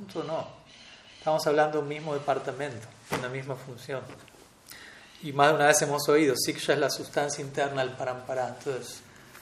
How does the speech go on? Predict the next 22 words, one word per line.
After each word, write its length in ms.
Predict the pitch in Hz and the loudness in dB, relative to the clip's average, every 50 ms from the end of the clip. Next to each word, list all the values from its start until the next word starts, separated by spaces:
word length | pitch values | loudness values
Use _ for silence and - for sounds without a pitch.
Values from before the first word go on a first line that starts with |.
| - - - - - | -20 -20 -20 -14 -12
acostumbrémonos 880 | - - 160 151 - - 160 151 160 165 180 185 190 185 175 165 - | -2 0 0 0 0 -2 0 6 8 8 8 8 6 4 4 4 4
a, 380 | 165 143 135 123 120 - - - - - - - - - - - - - - - - - - | 6 6 6 4 2 -2 -8 -14 -18 -20 -20 -20 -20 -20 -20 -20 -20 -20 -20 -20 -20 -12 -8
a 120 | 139 131 | -6 -4
no 140 | 131 147 160 | 0 2 2
fragmentar, 920 | 160 - - 147 139 143 139 131 127 127 120 - 151 139 127 - - - - - - - - - | 4 6 6 4 4 4 0 -4 -4 -2 6 10 10 10 10 10 6 0 -6 -12 -16 -18 -14 -10
¿no? 140 | 143 156 | -8 -8
estos 240 | - - - 143 123 | -8 -4 -2 -2 0
departamentos, 1000 | 131 123 - 139 131 127 127 131 117 123 123 117 107 107 107 113 104 - - - - | 0 2 4 4 4 4 2 0 -2 -2 -4 -4 -4 -8 -10 -14 -16 -16 -18 -16 -14
¿no? 120 | 139 131 | -12 -12
Y 40 | 131 | -10
pensar 460 | 127 139 120 113 - 131 127 131 135 131 | -10 -10 -10 -2 -2 0 0 0 -2 -4
arriba, 400 | 131 131 143 147 147 147 143 131 | -4 -2 -2 -2 2 2 4 4
abajo, 360 | 131 131 135 139 135 - 143 | 6 6 6 6 4 2 -2
mejor, 420 | 127 127 120 - - 139 131 - - | -6 -6 -8 -6 -4 -2 -2 -2 -4
peor. 440 | - 135 123 127 127 127 127 - - - - - - - - - - - - - - - - - - - - - | -4 -2 0 0 0 -2 -4 -8 -12 -18 -20 -20 -20 -20 -20 -20 -20 -20 -20 -20 -20 -20 -20 -20 -20 -20 -8 -2
Y 80 | 156 | 0
a, 120 | 147 156 - | 0 0 0
y 160 | 143 156 156 | 2 2 4
a 80 | 151 147 | 4 4
tomarle 320 | 175 170 190 202 208 214 | 4 4 6 6 6 6
el 80 | 202 - | 4 4
peso, 340 | - 220 220 220 - 175 | 4 4 4 4 0 -4